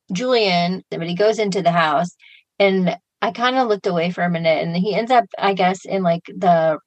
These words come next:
bathroom, like, the mom's bathroom or something, where the little girl is, which I guess is Andrew McCarthy's really y-, a lot younger little sister. So there's, like, this seven-year-old girl sitting at a vanity, and she's putting on jewelry and, like, messing with makeup and stuff, and he goes to talk to her,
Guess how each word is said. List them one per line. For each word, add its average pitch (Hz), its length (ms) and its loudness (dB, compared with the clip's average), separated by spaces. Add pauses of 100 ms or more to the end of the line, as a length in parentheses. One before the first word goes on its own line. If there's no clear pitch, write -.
bathroom, 196 600 0
like, 175 160 -2
the 175 100 0
mom's 170 280 2
bathroom 175 380 0
or 165 60 -4
something, 180 380 -4
where 160 200 0
the 185 140 -6
little 202 260 0
girl 175 360 2
is, 240 360 -4
which 190 180 0
I 196 100 2
guess 202 260 0
is 226 180 -6
Andrew 190 280 -2
McCarthy's 180 640 -4 (120)
really 226 600 -2 (280)
y-, 175 220 -2
a 175 80 -2
lot 170 240 2
younger 196 320 0
little 175 240 -2
sister. 302 460 -4 (220)
So - 140 0
there's, 240 120 2
like, 247 140 2
this 220 160 -6
seven-year-old 226 540 2
girl 180 260 4
sitting 190 320 2
at 185 220 2
a 175 40 0
vanity, 170 680 2
and 165 140 -4
she's 175 360 -4
putting 190 300 0
on 175 180 6
jewelry 175 640 0
and, 156 140 -4
like, 156 220 -6
messing 175 340 -2
with 170 140 -2
makeup 175 360 0
and 180 180 -2
stuff, 170 300 -2
and 180 100 -2
he 180 120 -2
goes 165 180 -4
to 170 100 -10
talk 175 240 -6
to 170 100 -6
her, 170 440 -4